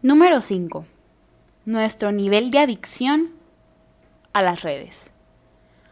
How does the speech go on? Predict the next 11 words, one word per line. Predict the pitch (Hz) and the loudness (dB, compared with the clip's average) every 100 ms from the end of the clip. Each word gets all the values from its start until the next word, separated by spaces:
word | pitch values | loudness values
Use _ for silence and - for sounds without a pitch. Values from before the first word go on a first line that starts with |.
| _ _ _ _ | _ _ _ _
Hay | 277 320 | 0 0
algunas | 349 349 349 381 - | 0 0 0 -2 -4
pautas, | - 330 339 339 185 175 - - _ _ _ _ _ _ _ _ _ - | 0 0 -2 -6 -10 -10 -20 -20 _ _ _ _ _ _ _ _ _ -14
algunos | 175 196 240 247 | -12 -10 -10 -10
puntos | 269 277 254 175 _ _ | -6 -4 -6 -12 _ _
que | 180 | -12
nos | 180 175 | -12 -12
pueden | _ - 330 320 | _ 0 2 2
ayudar | 240 190 175 196 254 - - | 0 -4 0 2 2 -2 -4
a | 202 | 0
identificar | 196 170 175 - 175 214 277 | 0 -4 -12 -14 -6 -4 -4